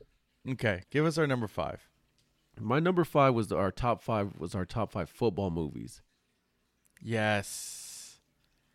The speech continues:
Speaker 1: That was the one that we got a, the most love. We went almost viral with that video.
Speaker 2: Yeah. Yeah, I like that one. Um, I don't know
Speaker 1: You
Speaker 2: why.
Speaker 1: blitz all night.
Speaker 2: I don't know why.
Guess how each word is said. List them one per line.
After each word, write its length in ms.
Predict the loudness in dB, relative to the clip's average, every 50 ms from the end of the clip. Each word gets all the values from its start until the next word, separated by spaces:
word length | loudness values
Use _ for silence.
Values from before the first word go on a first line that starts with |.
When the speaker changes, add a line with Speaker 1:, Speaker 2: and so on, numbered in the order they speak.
| _ _ _ _ _ _
Speaker 1:
That 140 | 6 8 10
was 180 | 10 8 8
the 80 | 6 8
one 140 | 8 8 8
that 60 | 10
we 100 | 10 10
got 100 | 12 12
a, 140 | 12 10 8 8
the 120 | 8 6
most 340 | 8 10 10 10 10 8 6
love. 600 | 8 10 12 12 12 10 10 8 6 8 6 6 6
We 100 | 6 6
went 300 | 8 6 6 4 0 4 6
almost 320 | 6 8 8 6 4 6 10
viral 540 | 12 12 12 12 12 12 12 12 12 10 8
with 120 | 6 8 8
that 180 | 8 8 8
video. 340 | 8 6 8 10 10 10 10
Speaker 2:
Yeah. 220 | 8 6 4 0 -2 -4 -10 _ -20 -8 _
Yeah, 220 | 0 0 2 4 4
I 40 |
like 280 | 6 8 6 6 6 4
that 240 | 4 6 6 6 6
one. 320 | 6 6 4 4 2 -2 -6 _ _ _ _ _ _ _ _ 0
Um, 600 | 2 4 4 4 4 2 2 0 -2 -4 -6 -8 _ _ _ _ _ _ _ _ _ _ _ _ _ _ _ _ _ _ _ _ _ _ _
I 120 | -6 -2 0
don't 100 | 2 4
know 100 | 4 6 6
Speaker 1:
You 80 | 6 6
Speaker 2:
why. 120 | 4 4
Speaker 1:
blitz 520 | 4 4 2 2 0 0 -4 -8 -8 -8 -12 _ _ _ -20 _ _ _ _ 2
all 500 | 4 4 4 4 4 2 2 0 -2 -6 _ _ _ -12
night. 580 | -8 -4 -2 0 2 2 2 0 -2 -4 -10 -4 0
Speaker 2:
I 120 | 2 4
don't 120 | 4 6 4
know 100 | 4 4
why. 640 | 6 6 6 6 6 4 4 4 2 0 -2 -4